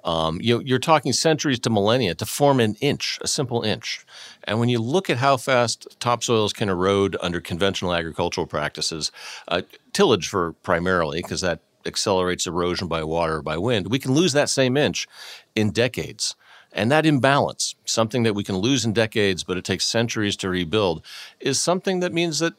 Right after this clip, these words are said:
you know, we're losing it slowly but surely. And that's been the story of society after society around the world. Um, but we don't have to do that.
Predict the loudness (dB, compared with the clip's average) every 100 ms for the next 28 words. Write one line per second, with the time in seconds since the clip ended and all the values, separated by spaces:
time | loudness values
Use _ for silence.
0 | -4 -2 0 0 2 2 2 2 2 0
1 | -2 -2 0 0 0 -2 -4 -2 0 0
2 | -2 -8 -4 0 0 0 0 0 0 2
3 | 2 2 0 -2 0 2 2 2 0 -2
4 | -4 -2 0 0 -2 -2 -2 -2 -2 -4
5 | -6 -8 -16 -14 -14 -12 -4 0 0 -4
6 | -10 -20 -20 _ _ _ -20 -8 -2 0
7 | 2 0 -2 -4 -4 -8 -8 -8 -10